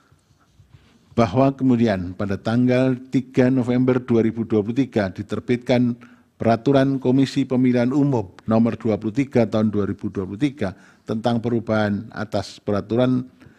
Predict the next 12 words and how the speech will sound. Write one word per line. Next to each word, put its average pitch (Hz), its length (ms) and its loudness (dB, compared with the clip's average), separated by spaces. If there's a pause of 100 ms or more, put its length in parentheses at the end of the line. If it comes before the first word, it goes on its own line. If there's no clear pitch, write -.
(180)
Komisi 139 400 2
Pemilihan 135 400 2
Umum 131 240 2
Nomor 120 320 0
sembilan 110 400 0
belas 110 160 0
Tahun 107 240 -4
dua 101 160 -2
ribu 98 160 -12
dua 95 220 -6
puluh 92 100 -14
tiga 127 400 -2